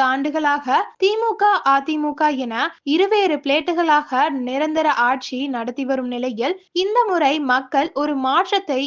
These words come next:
எதிர்பார்க்கிறார்கள். அதற்கேற்பவே புதிய வகையான கூட்டணி நகர்வுகள் அரசியலில் அலைபாய ஆரம்பித்துள்ளன. இதுவரை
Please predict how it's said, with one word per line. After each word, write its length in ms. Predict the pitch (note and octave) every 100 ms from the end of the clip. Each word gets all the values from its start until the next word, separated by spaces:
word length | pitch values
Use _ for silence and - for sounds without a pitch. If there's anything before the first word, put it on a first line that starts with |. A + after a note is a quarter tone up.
| C#4
எதிர்பார்க்கிறார்கள். 920 | A#3 A3+ A#3+ A#3 A#3+ B3 C#4+ - C#4 - - B3+
அதற்கேற்பவே 720 | A#3 - B3 B3 D#4+ D#4 C4 F#4+ -
புதிய 300 | C4+ C4 D4
வகையான 480 | D4 C#4+ D4+ D4 C#4 C#4
கூட்டணி 400 | D#4 E4+ E4+ C#4+
நகர்வுகள் 680 | B3+ - E4+ E4+ E4+ C4 F#4 - C#4+
அரசியலில் 600 | E4+ G#4 A4 G4+ C#4 C#4+ - A#3
அலைபாய 640 | B3+ D4 D#4+ D4 A#3 A#3 -
ஆரம்பித்துள்ளன. 720 | A#3 A3+ A#3 G#3+ A#3 D#4 F4 B3 - _
இதுவரை 460 | B3+ B3 C4 A#3+